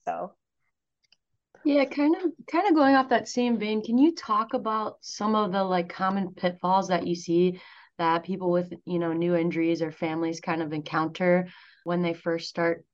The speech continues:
Speaker 2: getting back into traveling? Maybe talk about also some of the recommendations that you make for people when they do start traveling at first. And then also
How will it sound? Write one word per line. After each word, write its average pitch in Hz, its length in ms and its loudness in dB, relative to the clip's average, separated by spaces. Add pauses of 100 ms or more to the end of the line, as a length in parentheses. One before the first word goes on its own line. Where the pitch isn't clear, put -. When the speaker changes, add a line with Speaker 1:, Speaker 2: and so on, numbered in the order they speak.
(100)
Speaker 2:
getting 175 360 0
back 175 280 0
into 170 240 -4
traveling? 170 720 2 (400)
Maybe 214 200 -2
talk 202 280 -2
about 196 280 0
also 185 380 -4
some 202 200 -6
of 202 60 -2
the 190 80 -2
recommendations 175 680 -2
that 165 120 -4
you 165 100 -2
make 160 240 -4
for 175 140 -2
people 175 400 2
when 165 140 2
they 156 100 -2
do 151 240 -4
start 180 320 -2
traveling 175 520 0
at - 160 -8
first. 196 460 -4 (640)
And 233 180 4
then 247 300 4
also 302 580 -2